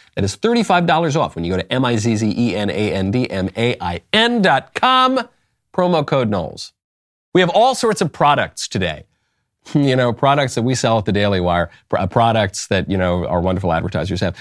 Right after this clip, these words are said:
But then there are some products that I don't know, I don't know that I can quite get behind. Tampax. Well, I've never, I haven't used Tampax myself. Uh, you know, I can't say that I was a regular customer, but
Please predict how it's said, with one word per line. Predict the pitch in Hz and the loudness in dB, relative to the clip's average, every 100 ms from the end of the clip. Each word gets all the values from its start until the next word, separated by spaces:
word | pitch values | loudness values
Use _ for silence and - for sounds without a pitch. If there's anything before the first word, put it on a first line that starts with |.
| - | -4
But | 185 | 0
then | 262 | 2
there | 349 | 2
are | 294 | 2
some | 214 208 | 0 2
products | 160 123 117 - | 2 2 0 -2
that | 110 | 2
I | 120 143 | 4 4
don't | 139 | 2
know, | 110 | 2
I | 95 | 2
don't | 117 139 113 | 2 0 0
know | 117 | 0
that | 107 | 0
I | 92 | -2
can | 95 | -2
quite | 92 87 | -4 -2
get | 82 - | -2 -4
behind. | 90 85 78 - _ _ _ _ _ _ _ _ _ _ _ _ _ _ _ _ _ _ | -6 -6 -8 -12 _ _ _ _ _ _ _ _ _ _ _ _ _ _ _ _ _ _
Tampax. | - 185 160 107 - - - - _ _ - | -2 0 2 -2 -4 -12 -12 -14 _ _ 0
Well, | 156 | 2
I've | 170 | 4
never, | 180 143 120 | 2 2 0
I | 127 | 2
haven't | 135 117 | 2 0
used | 95 92 - | -2 -4 -2
Tampax | 90 85 87 80 - | -2 0 -2 -2 -4
myself. | 98 190 202 190 - | 2 2 2 -2 -4
Uh, | 95 98 95 80 | -2 0 0 0
you | 101 | -2
know, | |
I | 90 87 | 0 -2
can't | 117 98 | -2 -2
say | - | -2
that | 90 | 0
I | 85 | -2
was | 85 | -2
a | 87 | -2
regular | 87 87 85 85 | -2 -2 -4 -2
customer, | 135 131 131 123 113 | -2 0 -2 -2 -2
but | 113 - | -4 -6